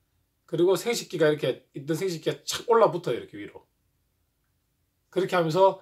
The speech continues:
할 준비가 됐다 하자라고 이야기를 합니다. 그전에는 막 엎드렸다가 까불었다가 장난쳤다가 돌았다가 이렇게 하고요. 경험 없는 개들은 또 어떻게 해야 될지를 잘 모르는 개도 있어요. 또 아파가지고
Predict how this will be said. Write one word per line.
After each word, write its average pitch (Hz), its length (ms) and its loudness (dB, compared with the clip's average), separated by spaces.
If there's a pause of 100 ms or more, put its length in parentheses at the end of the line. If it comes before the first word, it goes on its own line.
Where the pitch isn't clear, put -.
(120)
할 202 240 8
준비가 160 340 0
됐다 170 240 -2
하자라고 160 500 0
이야기를 117 280 -8
합니다. 107 300 -12
그전에는 160 460 -2
막 139 220 -8
엎드렸다가 175 680 -4
까불었다가 175 640 -4 (240)
장난쳤다가 185 800 -2
돌았다가 175 420 0
이렇게 151 220 -6
하고요. 101 300 -8 (220)
경험 220 300 2
없는 190 200 -2
개들은 151 540 0
또 92 220 -10 (340)
어떻게 170 380 0
해야 240 120 10
될지를 254 340 4
잘 151 220 2
모르는 135 600 -4
개도 180 220 2
있어요. 85 300 -6 (520)
또 135 200 -4
아파가지고 147 920 4